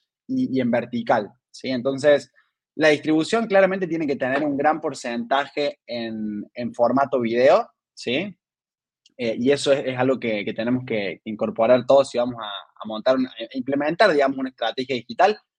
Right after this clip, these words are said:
Mucho contenido rápido en formato vertical Y lo que está funcionando mucho, y los otros días escuchaba a Vilma, eh, es que este dos mil veinticuatro va a ser el año también de, de la viralidad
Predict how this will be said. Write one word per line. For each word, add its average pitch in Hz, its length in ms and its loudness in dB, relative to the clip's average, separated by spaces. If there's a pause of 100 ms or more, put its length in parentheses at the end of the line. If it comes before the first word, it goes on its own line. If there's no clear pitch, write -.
(160)
Mucho 190 240 2
contenido 135 880 2
rápido 214 720 -4
en 120 140 -14
formato 143 400 -6
vertical 143 720 -2 (460)
Y 139 60 -8
lo 151 60 0
que 131 60 -6
está 226 140 -2
funcionando 202 400 -4
mucho, 220 500 -4 (100)
y 139 100 -8
los 131 100 -2
otros 143 200 -4
días 147 180 -4
escuchaba 135 420 -2
a 135 60 0
Vilma, 170 440 -4 (420)
eh, 135 280 0
es 170 160 -4
que 190 260 0
este 180 260 -2
dos 156 140 2
mil 170 120 -2
veinticuatro 170 520 0
va 156 80 4
a 156 40 -2
ser 170 160 -8
el 147 140 -2
año 156 260 0
también 131 400 0
de, 143 180 -2
de 117 100 -6
la 117 100 0
viralidad 117 600 0